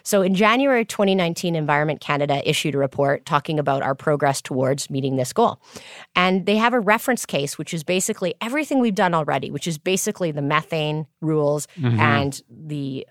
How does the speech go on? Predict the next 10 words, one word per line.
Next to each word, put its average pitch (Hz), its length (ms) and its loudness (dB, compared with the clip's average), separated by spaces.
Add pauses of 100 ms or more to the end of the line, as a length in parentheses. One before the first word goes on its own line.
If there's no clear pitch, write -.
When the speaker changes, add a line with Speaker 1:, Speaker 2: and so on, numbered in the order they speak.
Speaker 1:
rules 180 460 2
to 147 380 -2
get 143 140 -2
rid 151 140 -2
of 127 140 -6
coal-fired 127 520 -2
power - 220 -4
plants - 380 -8
over 131 160 -6
time. - 260 -4